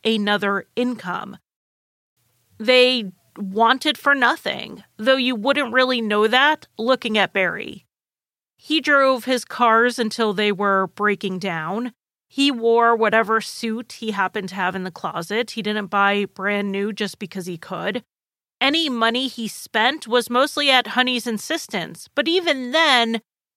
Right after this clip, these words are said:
it was fairly modest compared to what they could afford. Even though Honey did indulge in a few more luxuries than Barry did, she still lived a much less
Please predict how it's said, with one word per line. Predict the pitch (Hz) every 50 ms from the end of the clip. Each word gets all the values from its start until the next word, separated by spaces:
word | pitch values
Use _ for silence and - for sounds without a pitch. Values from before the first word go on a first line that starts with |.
| _ -
it | - 302 285
was | - 294 277 - -
fairly | - 302 311 302 294 277 254 240 226
modest | 220 226 247 254 262 269 254 220 185 - - -
compared | - 226 220 202 - - 240 240 233 214
to | - 240
what | 190 208 214 208 -
they | 208 202
could | - - - 208 202 196
afford. | 180 - - - - 233 208 - - - - - - - _ _ _ _ _ _ _ _ _ _ _ _ _ _
Even | - 285 302 285 330 311
though | 311 294 277 262 247
Honey | 214 247 262 262 269 269 269 262 220
did | 196 226 226 233 247
indulge | 240 226 202 160 220 202 220 233 240 233 196 -
in | 240 220
a | 220
few | 214 - 240 233
more | 233 226 226 220 208 190
luxuries | 175 170 185 208 214 185 - 240 240 247 254 254 247 - -
than | - 214 202 185 180
Barry | - - 196 208 240 277 294 311 294
did, | 320 320 320 320 320 320 254 _ _ _ _ _ _ _ _ _ _
she | - - 330 339
still | 320 - - - 320 320 302 277 254
lived | 247 262 262 254 220 185 - 214 - _ _ _ -
a | - 226 220 214 214 202
much | 202 208 214 233 269 285 - - - -
less | 233 208 233 226 226 220 220 - - - -